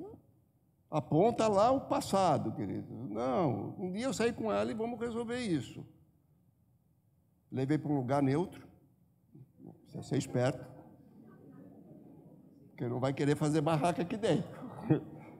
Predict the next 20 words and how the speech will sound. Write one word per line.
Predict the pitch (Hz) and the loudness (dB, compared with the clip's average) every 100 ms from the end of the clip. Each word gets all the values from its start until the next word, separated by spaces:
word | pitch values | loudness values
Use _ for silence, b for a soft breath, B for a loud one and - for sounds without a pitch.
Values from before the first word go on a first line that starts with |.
| - | -8
Você | 160 | -8
precisa | 160 - 277 277 254 175 | -4 2 2 4 4 2
usar | 202 220 180 269 311 | -2 0 4 6 6
da, | 254 165 135 - - - | 4 2 0 -4 -14 -2
da | 160 | 0
inteligência | 180 220 247 190 226 233 | 2 2 2 4 4 2
que | 240 | -4
Deus | 233 240 | -2 -2
te | 254 | -2
deu. | 262 262 240 110 - - - - - - _ _ _ _ _ _ 320 320 _ _ _ _ _ _ _ _ _ - | -2 0 0 -2 -8 -20 -20 -20 -20 -20 _ _ _ _ _ _ -20 _ _ _ _ _ _ _ _ _ _ -12
E | 120 | -4
começamos | 151 175 160 180 208 | -2 0 0 0 -2
a | 214 | -2
conversar | 220 226 214 - 139 117 | -4 -4 -4 -2 0 2
e | 107 | 0
dissemos: | 120 - 104 98 | -4 -4 -4 -2
a | 123 | -6
partir | - 113 - 185 | -4 -4 -4 -8
de | 190 | -2
hoje | 147 135 151 151 170 | 0 2 0 -2 -6